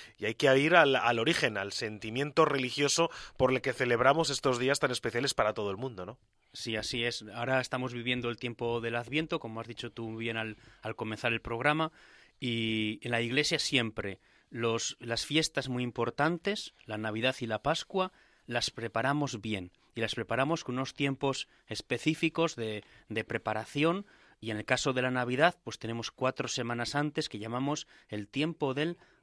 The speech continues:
Speaker 2: Adviento, ¿no? El tiempo de la venida, del advenimiento, ¿de quién? De Jesús. Jesús es el que viene, el Señor, y, y entonces,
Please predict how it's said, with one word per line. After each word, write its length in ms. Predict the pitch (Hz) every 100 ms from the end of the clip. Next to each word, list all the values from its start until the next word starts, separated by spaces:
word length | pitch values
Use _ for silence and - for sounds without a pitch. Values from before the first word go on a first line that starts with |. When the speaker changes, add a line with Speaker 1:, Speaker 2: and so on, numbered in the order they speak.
| -
Speaker 2:
Adviento, 840 | 110 - 107 113 127 110 - 98
¿no? 160 | 113 160
El 140 | 107
tiempo 380 | 98 123 131 143
de 120 | 135
la 200 | 147 147
venida, 500 | - 98 104 131 107
del 160 | 104 101
advenimiento, 720 | 107 - 101 104 131 139 170
¿de 120 | 143
quién? 280 | 104 139 117 _ _ _ -
De 120 | 98
Jesús. 560 | - 95 113 95 - _ _
Jesús 400 | - 101 127 110
es 80 | 110
el 100 | 104
que 140 | 110
viene, 320 | 123 156 160
el 80 | 147
Señor, 460 | - 110 131 160 170 - - _ _
y, 380 | 117 107 107 -
y 120 | 107
entonces, 640 | 104 113 120 - 139 -